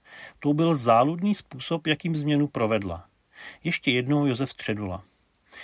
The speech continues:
„Považuji to za fatální přešlap. Myslím, že se to nemělo vůbec nikdy stát.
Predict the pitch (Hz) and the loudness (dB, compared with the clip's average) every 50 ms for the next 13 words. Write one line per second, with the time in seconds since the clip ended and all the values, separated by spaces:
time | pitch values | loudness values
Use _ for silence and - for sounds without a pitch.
0 | - - - _ - - 233 226 202 175 170 156 143 - 135 110 113 110 - - | -20 -20 -20 _ -8 -2 2 2 2 2 2 0 0 0 -2 -2 -4 -4 -2 0
1 | - 156 147 - 151 143 143 139 139 139 139 - - 151 123 - - 98 87 87 | 2 2 4 6 6 8 8 6 4 0 -4 -4 -4 -4 -4 -4 -4 -6 -6 -8
2 | - _ - - - - 113 107 113 104 - - - 120 127 123 120 127 123 - | -8 _ -20 -18 -10 -4 0 0 0 0 -2 -6 -8 -6 -6 -4 -2 -2 -2 -2
3 | 151 147 - 156 151 147 147 147 160 160 160 160 156 143 123 123 135 147 143 156 | -4 -2 0 0 0 2 2 2 0 0 0 0 0 0 -2 -2 -4 -4 -2 -4
4 | 156 - - 135 127 123 127 131 123 - - 117 107 101 92 98 | -4 -4 -4 -6 -6 -6 -6 -10 -10 -6 -2 -2 -2 -2 -2 -6